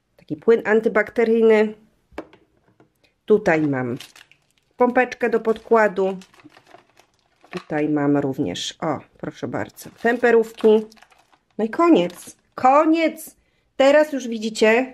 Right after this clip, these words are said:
jakie mam kosmetyki makijażowe, jakie kosmetyki stosuję i używam je cały czas. Skończę jedne, biorę się za zapasy, nie mam nic więcej, więc od razu zaznaczam, żeby nie było.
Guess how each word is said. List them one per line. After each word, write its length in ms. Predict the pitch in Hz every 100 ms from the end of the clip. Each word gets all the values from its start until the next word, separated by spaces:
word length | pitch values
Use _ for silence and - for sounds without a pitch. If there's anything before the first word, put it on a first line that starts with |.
| _
jakie 480 | - 190 254 294 269
mam 180 | 240 226
kosmetyki 600 | 220 214 220 208 202 202
makijażowe, 880 | 220 220 220 196 180 165 170 233 254 _ _ _
jakie 400 | 170 226 269 339
kosmetyki 580 | 294 269 247 240 226 -
stosuję 800 | - 190 190 170 180 208 277 - _ _ _ _ -
i 200 | 247 247
używam 460 | 247 226 277 254 220
je 140 | 202
cały 360 | 196 247 269 269
czas. 600 | 254 220 311 - - _ _ -
Skończę 540 | - - 277 277 247
jedne, 380 | 233 214 247 311
biorę 280 | 254 247 233
się 240 | 254 247
za 140 | 220
zapasy, 680 | 220 214 214 190 226 294 285 -
nie 360 | 214 233 294
mam 220 | 320 311 277
nic 240 | 262 220
więcej, 720 | 220 226 208 226 233 302 311 - _
więc 200 | 202 196
od 140 | 190 196
razu 220 | 214 220
zaznaczam, 720 | 214 214 208 202 233 311 330 - _ _ _ _ _ -
żeby 260 | 190 214 220
nie 100 | 214
było. 400 | 190 196 262